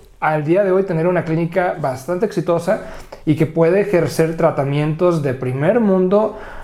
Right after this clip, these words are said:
a los pacientes en costos realmente atractivos y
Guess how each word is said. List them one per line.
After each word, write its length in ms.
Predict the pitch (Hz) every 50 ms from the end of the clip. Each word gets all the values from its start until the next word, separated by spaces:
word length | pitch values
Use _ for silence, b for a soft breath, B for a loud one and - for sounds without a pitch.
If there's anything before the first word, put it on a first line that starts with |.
| B B B B -
a 160 | - 120 127
los 180 | 135 160 202 196
pacientes 800 | - 220 196 202 196 190 190 190 180 185 214 220 220 - - -
en 160 | 156 147 139
costos 640 | 135 165 185 190 180 170 - 214 208 202 208 - - -
realmente 1040 | 147 156 165 175 190 208 220 214 196 175 170 165 160 165 170 180 180 180 175 190 170
atractivos 840 | 143 127 - 131 123 - - - 202 202 196 214 277 285 - - B B B B B B B B B B
y 360 | - 208 262 370 381 - -